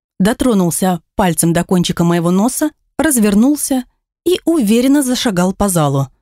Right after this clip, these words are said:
засунув одну руку в карман брюк. «Прошу». Егор подставил мне локоть,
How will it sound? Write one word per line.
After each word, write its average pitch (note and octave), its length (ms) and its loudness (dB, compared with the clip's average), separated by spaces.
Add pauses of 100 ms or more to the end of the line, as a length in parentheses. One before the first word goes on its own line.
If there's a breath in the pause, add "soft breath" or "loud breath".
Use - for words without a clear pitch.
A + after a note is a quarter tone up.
(440)
засунув A3+ 600 0
одну F#3 260 0
руку C#4 240 -2
в - 80 -10
карман E3+ 400 2
брюк. D3+ 360 -4 (1120)
«Прошу». F3+ 600 0 (680)
Егор A3 360 2
подставил F#3 560 0
мне F3+ 160 2
локоть, B3+ 420 -4